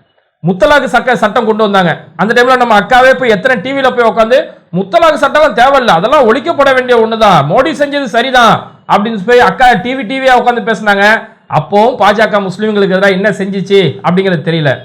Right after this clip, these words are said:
ஏன்னா முத்தலாக்ன்றது சாதாரண ஒரு சிவில் சட்டமா மட்டும் போடல, முத்தலாக் யாராவது சொன்னாங்கன்னா அவங்க மேல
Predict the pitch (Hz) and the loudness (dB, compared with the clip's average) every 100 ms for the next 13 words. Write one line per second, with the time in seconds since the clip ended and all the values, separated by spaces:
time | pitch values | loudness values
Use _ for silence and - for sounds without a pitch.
0 | - - _ 165 233 214 190 262 269 240 | -16 -20 _ -2 0 0 0 2 2 2
1 | 254 254 220 226 262 254 233 202 262 240 | -2 -2 0 2 2 4 2 0 -4 -4
2 | 262 247 247 233 220 196 202 190 254 - | -2 0 0 0 -4 -2 0 2 0 0
3 | - _ 185 185 269 247 254 269 254 254 | -12 _ -6 0 0 2 2 2 0 0
4 | 254 269 277 247 262 | 2 4 2 2 0